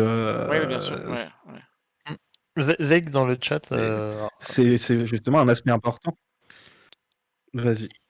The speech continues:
Speaker 3: qui relève, pardon, un truc intéressant aussi, c'est qu'effectivement, bon, c'est un bon moyen d'enrôler quand tu cherches à avoir une grosse armée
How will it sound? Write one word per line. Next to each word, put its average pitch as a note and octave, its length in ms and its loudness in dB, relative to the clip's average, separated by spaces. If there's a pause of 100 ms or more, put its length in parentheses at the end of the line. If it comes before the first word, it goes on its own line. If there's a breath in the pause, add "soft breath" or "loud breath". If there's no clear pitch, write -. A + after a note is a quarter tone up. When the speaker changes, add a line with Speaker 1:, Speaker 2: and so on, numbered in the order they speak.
(120)
Speaker 3:
qui - 120 -2
relève, C3 280 6
pardon, C3+ 220 2
un C3 80 4
truc - 180 -8
intéressant B2 440 0
aussi, D3 180 -8
c'est C3 140 -8
qu'effectivement, C3+ 480 -2
bon, A#2+ 100 -4
c'est - 140 -6
un A2 40 -4
bon A#2+ 180 -2
moyen B2+ 240 0
d'enrôler A#2 500 2
quand B2 160 -8
tu A#2 260 -8
cherches - 300 -4
à - 20 -2
avoir A#2 220 2
une A#2 100 -2
grosse A#2+ 280 0
armée C3+ 280 4